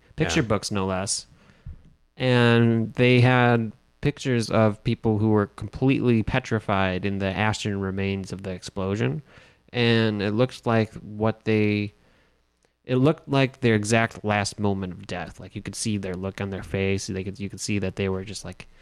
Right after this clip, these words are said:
Speaker 1: some people were, like, running away, and other people were just giving up and, like, laying in their beds
Speaker 2: Yeah.
Speaker 1: and waiting for death. Stuff like that. But so this, like, lends a little comical twist to that.
Speaker 2: That reminds me of, like, when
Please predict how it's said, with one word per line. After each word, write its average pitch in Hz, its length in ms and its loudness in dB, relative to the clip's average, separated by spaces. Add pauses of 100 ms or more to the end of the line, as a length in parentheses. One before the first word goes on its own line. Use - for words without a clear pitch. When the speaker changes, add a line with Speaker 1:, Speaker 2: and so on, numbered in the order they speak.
(100)
Speaker 1:
some 113 200 -4
people 117 320 4
were, 107 160 6
like, 98 160 0
running 104 320 2
away, 101 540 2
and 104 80 -4
other 104 200 -2
people 98 440 -4
were 92 300 -6 (100)
just - 220 -12
giving 104 360 -4
up 98 240 -4 (120)
and, 95 160 -12
like, 92 200 -12
laying 95 300 -8
in 95 100 -8
their 92 120 -6
beds 95 560 -10 (600)
Speaker 2:
Yeah. 82 360 -10
Speaker 1:
and 104 140 -20
waiting 95 280 -4
for 98 160 -6
death. 95 520 -6 (800)
Stuff - 320 -4
like 117 180 0
that. 117 360 0
But 127 160 0
so 151 160 2
this, - 280 -2
like, 139 240 0
lends 127 240 2
a 123 40 2
little 123 180 4
comical 127 560 2
twist - 380 -4
to 117 120 -4
that. 107 100 0
Speaker 2:
That 143 120 6
reminds 110 320 2
me 104 80 2
of, 92 160 0
like, 87 200 -2
when 82 320 -4